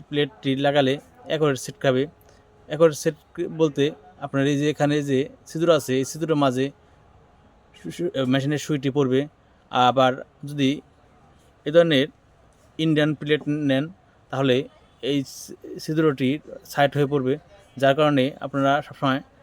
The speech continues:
যারা রেগুলার কাজ করবেন তারা এই, এই ধরনের চায়না প্লেট ব্যবহার করবেন। এই চায়না প্লেটের দাম চল্লিশ টাকা, এটির দাম তিরিশ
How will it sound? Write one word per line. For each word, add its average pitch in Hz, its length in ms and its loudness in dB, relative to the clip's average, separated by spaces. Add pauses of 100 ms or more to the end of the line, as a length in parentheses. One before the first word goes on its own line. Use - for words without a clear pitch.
(260)
যারা 123 260 2 (580)
রেগুলার 139 360 4
কাজ 151 100 2 (100)
করবেন 131 240 0 (380)
তারা 131 160 2
এই, 131 100 4 (120)
এই 131 80 0
ধরনের 135 260 4 (120)
চায়না 147 240 2
প্লেট 139 240 -2
ব্যবহার 131 320 2
করবেন। 135 200 0 (360)
এই 131 100 -8
চায়না 147 200 2
প্লেটের 143 340 -2
দাম 135 160 2 (680)
চল্লিশ 160 320 -2
টাকা, 131 160 0 (540)
এটির 135 280 -2
দাম 135 100 2 (200)
তিরিশ 143 220 -4